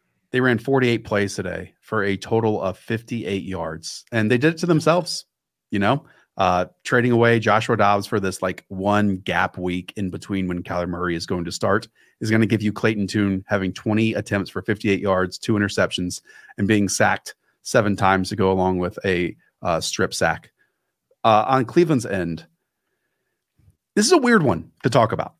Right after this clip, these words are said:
okay? Um, I'm going to try to be fair in all of it, because when you put up twenty-seven points, I think the big question is, well, did the offense look better? It was a very odd passing chart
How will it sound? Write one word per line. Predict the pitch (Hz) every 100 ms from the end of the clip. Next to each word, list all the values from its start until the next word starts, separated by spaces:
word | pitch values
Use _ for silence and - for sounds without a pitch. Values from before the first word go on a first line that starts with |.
| _
okay? | 123 139 170 170 _ _ -
Um, | 113 113 104 101 - _ _ -
I'm | 123
going | 123 160 151
to |
try | 139 143
to | 160
be | 156 123 117 - - _ _ _ _ _ _ _
fair | - - 131 127 135 165 185 -
in | 127
all | 113 120
of | 110 90
it, | 92
because | 120 120
when | 127
you | 117
put | 117 160
up | 165
twenty-seven | - 123 127 127 120 101
points, | - 110 110 - - - _ -
I | 110
think | 131 123
the | 110
big | 120 107
question | 110 107 110
is, | 98 98 -
well, | 101
did | 98 98
the | 110
offense | 90 95 - 104 - - - _ _ -
look | 107 -
better? | 117 92 73 - _ _ _ 135
It | 143
was | 151 131 - -
a | 120
very | 95 90 123 143 180 202 202
odd | 120 120 123 120
passing | 113 101 98 110 98
chart | - 82 -